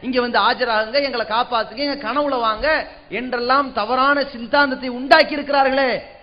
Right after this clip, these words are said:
இதான் சுன்னத்துல உள்ளதா? இதான் நபிகள் நாயகம் காட்டி தந்த கொள்கையா? யோசிச்சு பாருங்க. நபி ஸல்லல்லாஹு அலைஹி வஸல்லம் வாழும் பொழுது அவ்வளவு எச்சரித்தார்கள். "லா தஜ்அலு கப்ரி ஈதா",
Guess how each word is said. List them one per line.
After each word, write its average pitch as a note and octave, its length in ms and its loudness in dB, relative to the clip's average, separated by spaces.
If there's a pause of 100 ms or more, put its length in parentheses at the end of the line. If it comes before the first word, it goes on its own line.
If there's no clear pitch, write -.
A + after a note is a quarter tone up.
(220)
இதான் B3+ 360 0
சுன்னத்துல A#3+ 420 -4
உள்ளதா? G#3 440 0 (100)
இதான் A3 260 2
நபிகள் C4+ 240 0
நாயகம் A#3+ 240 0
காட்டி B3+ 300 0
தந்த A3+ 180 -8
கொள்கையா? A3 480 -4 (960)
யோசிச்சு G#3+ 240 -16
பாருங்க. G3 460 -8 (440)
நபி G#3 140 -6
ஸல்லல்லாஹு - 40 -12
அலைஹி B3 340 0
வஸல்லம் G3+ 120 -8
வாழும் A#3+ 320 -2
பொழுது C#4 200 -4
அவ்வளவு C#4+ 420 2
எச்சரித்தார்கள். C4 720 -4 (340)
"லா C4+ 360 4
தஜ்அலு C#4+ 520 4
கப்ரி C#4+ 500 2
ஈதா", D4+ 380 6